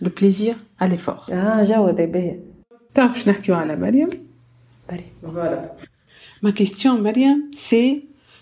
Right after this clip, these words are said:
Speaker 1: comment tu cultives cette créativité et ce courage ? Comment tu développes ça ?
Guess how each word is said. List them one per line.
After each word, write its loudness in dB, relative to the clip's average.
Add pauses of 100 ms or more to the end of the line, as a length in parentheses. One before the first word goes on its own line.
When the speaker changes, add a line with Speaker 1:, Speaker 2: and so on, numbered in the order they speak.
(140)
Speaker 1:
comment 2
tu -6
cultives 0
cette -6
créativité -2
et -2
ce -12
courage ? -8 (200)
Comment 2
tu -2
développes 2
ça ? -6